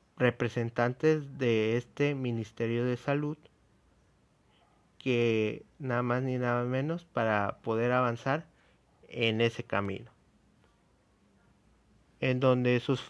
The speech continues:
palabras fueron las siguientes: "Hemos tenido una reunión con los nuevos cargos del ministerio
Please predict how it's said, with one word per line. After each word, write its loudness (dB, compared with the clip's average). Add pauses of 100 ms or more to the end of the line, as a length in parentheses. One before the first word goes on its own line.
(100)
palabras 4
fueron 4
las 2
siguientes: -6 (800)
"Hemos 6
tenido 8
una 4
reunión 0
con -6
los -6
nuevos -4
cargos -4
del -4
ministerio -4